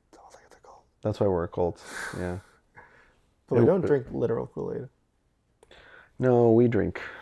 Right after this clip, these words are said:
Speaker 2: positivity Kool-Aid, but
Speaker 1: Po-, yeah.
Speaker 2: sometimes it's too sweet.
Speaker 1: Um, so I guess, you know, fast forward, you know, we get through all those moments,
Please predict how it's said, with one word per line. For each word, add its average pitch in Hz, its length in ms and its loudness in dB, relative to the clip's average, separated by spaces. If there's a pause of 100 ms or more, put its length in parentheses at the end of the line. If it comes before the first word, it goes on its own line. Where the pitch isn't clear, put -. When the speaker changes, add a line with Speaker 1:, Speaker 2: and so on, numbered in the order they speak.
(680)
Speaker 2:
positivity 101 520 -2
Kool-Aid, 78 320 -6
but - 180 -8
Speaker 1:
Po-, - 160 -14
yeah. - 100 -4
Speaker 2:
sometimes 85 320 -6
it's - 160 -12
too - 160 -8
sweet. - 320 -8 (580)
Speaker 1:
Um, 120 720 0 (1900)
so 147 180 6
I 139 60 8
guess, 143 500 6
you 135 80 0
know, 123 160 4
fast 131 320 2
forward, 117 380 2 (120)
you 131 100 -4
know, 117 180 -2 (480)
we 127 120 -2
get 135 220 4
through 127 120 6
all 120 80 8
those 117 180 4
moments, 113 640 -4